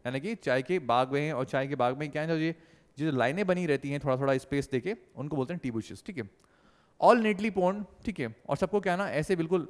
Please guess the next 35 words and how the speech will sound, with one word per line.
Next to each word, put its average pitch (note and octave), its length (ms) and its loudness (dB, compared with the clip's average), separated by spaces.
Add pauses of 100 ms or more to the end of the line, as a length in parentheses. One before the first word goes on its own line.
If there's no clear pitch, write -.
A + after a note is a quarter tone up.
(100)
एक D#3 140 -4
ही F#3 60 -2
हाइट D3+ 240 2
में G#3+ 140 -6 (360)
काटा B2 240 4
गया G2 240 0
है। F2 200 -8 (300)
तो A#2 60 -6
वो C#3+ 140 0
हमारा C#3 260 -2
क्या C#3 180 0
सीन D3 180 -6
देखने C#3 220 -4
को C#3+ 60 -6
मिल C3+ 120 -4
रहा C#3 120 2
है, F#3 140 -2 (1300)
ये E3 200 4
जो, A#3 440 2 (220)
एक A#2+ 220 -8
मिनट G#2+ 200 -6
यार, G2+ 240 -10
सॉरी, - 320 -12 (2750)
the D#3 140 2
train G3+ 300 2
clatter, E3+ 300 2 (560)
हम A#2+ 100 -4
लोग C3 120 0
आगे A2+ 200 0
पीछे C#3+ 300 -8
चले A#2+ 160 -2
गए A2+ 100 -4
ना E3 60 -6
ज़्यादा। D3 260 -4 (680)
हम्म, F#2+ 180 -10